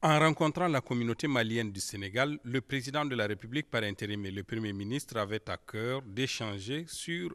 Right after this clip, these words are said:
les problèmes brûlants de l'heure. Les deux dirigeants ont tous prôné l'unité des Maliens pour réussir une sortie de crise. Dioncounda Traoré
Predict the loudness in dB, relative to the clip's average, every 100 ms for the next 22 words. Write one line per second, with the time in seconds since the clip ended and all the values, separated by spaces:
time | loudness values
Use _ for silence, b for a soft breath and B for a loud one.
0 | -2 -2 0 -4 -2 0 -2 -8 -12 -2
1 | 0 2 2 2 2 0 -2 -10 -16 _
2 | _ _ b b b b b b -4 -2
3 | 0 -2 -2 -4 -2 -2 -2 -6 -6 -6
4 | -4 -4 -6 -6 -6 -4 -4 -4 -4 -4
5 | -4 -6 -8 -6 -4 -4 -6 -6 -8 -8
6 | -12 -12 -10 -10 -8 -8 -6 -6 -6 -6
7 | -8 -6 -6 -6 -6 -6 -6 -6 -6 -6
8 | -4 -8 -8 -12 -20 B B B B B
9 | B B -6 -4 -2 -2 -2 -2 0 0
10 | 0 -2 -4